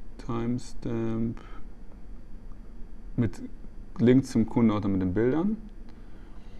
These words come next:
Und ja, das war's ja eigentlich. Was, was wir automatisch mitgeschickt bekommen, dass wir in dieser E-Mail sehen, okay, das sind die Infos. Ähm, so. Was wir jetzt dann noch machen können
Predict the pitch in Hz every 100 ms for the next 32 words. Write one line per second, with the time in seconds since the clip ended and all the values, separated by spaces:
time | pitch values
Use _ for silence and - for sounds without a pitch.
0 | - - - - - 110 107 101 101 -
1 | - - 90 90 - 98 - - 120 143
2 | - - - - - - - - - -
3 | - - - 107 104 98 101 - - 104
4 | 104 95 95 - 104 - 101 - - 95
5 | - 90 - - 123 120 110 104 101 98
6 | 110 98 - 92 92 - 87 87 - -
7 | - - - - - - - - - -
8 | - - - - - 113 101 98 - -
9 | - - 107 98 - - - - - -
10 | - - - - - - - - - -
11 | - - - - 104 107 104 107 143 -
12 | 107 98 92 104 139 147 156 151 240